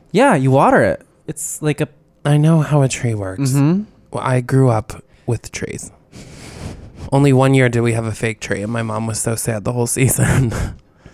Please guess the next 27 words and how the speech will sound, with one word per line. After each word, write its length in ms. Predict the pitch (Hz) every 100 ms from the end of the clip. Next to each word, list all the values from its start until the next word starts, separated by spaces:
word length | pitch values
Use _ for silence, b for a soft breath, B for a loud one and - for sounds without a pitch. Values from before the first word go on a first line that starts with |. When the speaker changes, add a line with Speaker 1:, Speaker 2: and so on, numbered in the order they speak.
| -
Speaker 1:
Yeah, 160 | 117 123 -
it's 100 | 123
not 140 | 175
the 60 | 247
Speaker 2:
So, 60 | 127
Speaker 1:
same. 300 | 247 151 101
Speaker 2:
no. 80 | 98 - 156
Speaker 1:
I 100 | 165
know 220 | 165 202
that 80 | 208
it's, 160 | 190
like, 120 | 175
bad 220 | 135 123 120
for 160 | 131
the 80 | 120
environment. 640 | 113 104 98 107 123 135 - _ 120
Speaker 2:
Yeah. 400 | 104 107 104 104 -
Speaker 1:
But 140 | 147 -
they 120 | 135
do 360 | 120 143 151
have 200 | 175 170
this 260 | 147 139 -
thing 440 | - 127 127 147
where 160 | 127 120
they 160 | 113 110
plant, 480 | - 123 117 123
like, 340 | 120 110 104